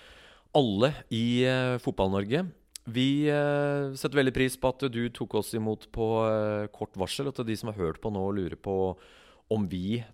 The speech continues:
tar, eh, retningslinjene på alvor, så gjør vi det. Vi har desinfisert både mikrofoner og utstyret vi har brukt, og vi sitter her på to meters avstand, så får vi håpe at, eh, verden og norsk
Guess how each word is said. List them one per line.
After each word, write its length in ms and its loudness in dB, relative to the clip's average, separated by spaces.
tar, 440 0
eh, 1200 -4
retningslinjene 680 -6
på 100 -2
alvor, 160 -2
så 140 -2
gjør 80 0
vi 140 0
det. 80 -4
Vi 80 -2
har 140 0
desinfisert 720 -6
både 440 -2
mikrofoner 800 -6
og 240 -2
utstyret 440 2
vi 60 6
har 80 6
brukt, 280 2
og 100 4
vi 160 4
sitter 280 -2
her 100 2
på 100 0
to 120 0
meters 340 -2
avstand, 400 0
så 120 -8
får 140 -4
vi 60 -2
håpe 300 -2
at, 220 -10
eh, 480 0
verden 440 2
og 100 2
norsk 220 0